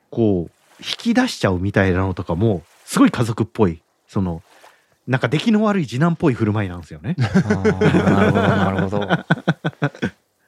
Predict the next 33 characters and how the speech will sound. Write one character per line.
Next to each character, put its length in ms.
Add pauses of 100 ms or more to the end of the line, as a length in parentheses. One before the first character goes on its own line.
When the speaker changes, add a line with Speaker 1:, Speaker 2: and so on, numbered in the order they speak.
(600)
Speaker 1:
と 100
か 140
に、 480
や 120
っ 80
ぱ 120
す 180
げ 160
え 80
な 240
っ 60
て 100
思 140
う 40
ん 20
で 60
す 120
よ 80
ね。 200 (440)
Speaker 2:
う 60
ん。 20
Speaker 1:
う 40
ん。 260 (1700)
Speaker 2:
あ 120
の、 580 (220)
亡 160
く 60
な 80
っ 40
た 120
長 280
男 300
が 140